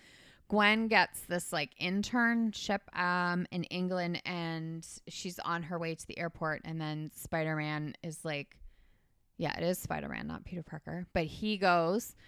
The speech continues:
to say goodbye to her or stop her, I don't know, something romantic, I guess.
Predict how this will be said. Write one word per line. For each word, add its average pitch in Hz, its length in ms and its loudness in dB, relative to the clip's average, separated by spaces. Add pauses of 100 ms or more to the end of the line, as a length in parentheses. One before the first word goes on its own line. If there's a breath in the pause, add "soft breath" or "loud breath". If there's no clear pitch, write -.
(440 soft breath)
to 175 260 6
say - 180 -2
goodbye 156 340 6
to 160 60 4
her 156 380 6
or 143 60 -4
stop - 400 2
her, 147 280 2
I 170 140 8
don't 147 200 4
know, - 100 -10 (100)
something 165 580 6
romantic, 151 500 -2
I 175 120 -2
guess. 185 380 -2